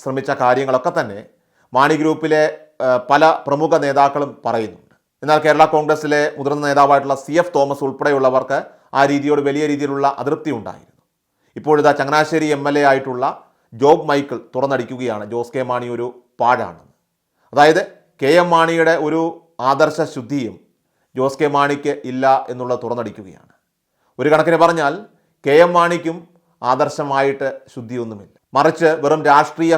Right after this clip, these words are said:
കുശാഗ്ര ബുദ്ധി മാത്രമാണുള്ളത്. അതിര് കടന്ന ബുദ്ധി എന്ന് വേണമെങ്കിൽ നമുക്ക് പറയാം. അത് വളരെ കൃത്യമായി ഇംപ്ലിമെന്റ് ചെയ്യാൻ കെ എം മാണിക്ക് സാധിച്ചു. അതുകൊണ്ട്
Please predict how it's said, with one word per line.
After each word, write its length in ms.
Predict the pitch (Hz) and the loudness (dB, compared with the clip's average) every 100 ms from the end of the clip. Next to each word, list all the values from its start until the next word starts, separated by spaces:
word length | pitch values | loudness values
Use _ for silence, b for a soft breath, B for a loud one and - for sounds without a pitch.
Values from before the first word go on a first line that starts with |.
| 160 | -2
കുശാഗ്ര 420 | 135 151 147 156 139 | -2 2 2 2 -2
ബുദ്ധി 200 | 117 139 | -4 -2
മാത്രമാണുള്ളത്. 560 | 131 131 127 101 85 _ _ _ _ _ _ 127 | -2 -2 -4 -8 -12 _ _ _ _ _ _ -2
അതിര് 180 | 147 151 | 2 4
കടന്ന 220 | 143 147 139 | 2 2 -4
ബുദ്ധി 200 | 127 151 | -4 -2
എന്ന് 120 | 147 139 | -2 0
വേണമെങ്കിൽ 360 | 139 143 160 156 | 0 0 -2 -2
നമുക്ക് 200 | 131 110 - | -4 -8 -16
പറയാം. 220 | - _ _ _ _ _ _ _ | -20 _ _ _ _ _ _ _
അത് 140 | 131 151 156 | 4 8 8
വളരെ 220 | 139 147 151 | 6 2 0
കൃത്യമായി 440 | 135 - 151 151 156 143 | -2 -6 0 2 2 0
ഇംപ്ലിമെന്റ് 400 | 147 160 156 160 | -2 -2 -2 -2
ചെയ്യാൻ 280 | 143 131 120 143 _ _ _ - | -2 -2 -4 -6 _ _ _ -6
കെ 80 | 135 156 | 4 4
എം 60 | 165 | 4
മാണിക്ക് 360 | 156 143 139 127 - _ | 0 0 -6 -8 -12 _
സാധിച്ചു. 360 | 107 90 - _ _ _ _ _ _ _ _ _ 127 | -12 -12 -18 _ _ _ _ _ _ _ _ _ 2
അതുകൊണ്ട് 280 | 156 170 | 4 4